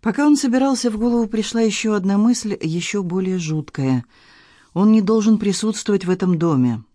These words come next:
Он просто-напросто не имеет на это права. Он должен был встретиться с этой девушкой как-то иначе. Например, в одной из модных кафешек Сан-Франциско, в обычном месте, где собираются обычные люди. Он что, переспал с ней?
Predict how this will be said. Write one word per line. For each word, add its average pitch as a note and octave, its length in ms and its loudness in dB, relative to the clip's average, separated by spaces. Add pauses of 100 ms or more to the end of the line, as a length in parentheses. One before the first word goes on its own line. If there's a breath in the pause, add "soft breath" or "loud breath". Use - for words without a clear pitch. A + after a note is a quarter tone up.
(280)
Он C3+ 200 -2
просто-напросто D3 880 -4
не D3 180 0
имеет D3 320 -2
на C#3+ 100 0
это C#3 160 -6
права. C#3+ 460 -4 (400 loud breath)
Он C#3 180 0
должен E3 440 0
был C#3 120 -4
встретиться F#3+ 560 -4
с - 80 -8
этой D#3 260 -2
девушкой C3 680 -4 (260 soft breath)
как-то E3+ 340 -6
иначе. F3+ 680 0 (1040 soft breath)
Например, F#3+ 480 0
в A3+ 60 -4
одной G3 300 0
из D#3+ 100 -4
модных F3 380 -4 (320 loud breath)
кафешек D#3 460 -4
Сан-Франциско, E3+ 920 -4 (460 soft breath)
в B2+ 80 -4
обычном G#3+ 520 2
месте, A3 300 2
где C#3+ 180 -2
собираются D3 640 -4
обычные C#3+ 540 -4
люди. A#2+ 400 -6 (520 soft breath)
Он C#3+ 140 0
что, C3 280 -2
переспал D#3 520 -2
с - 140 -8
ней? A#2+ 260 -2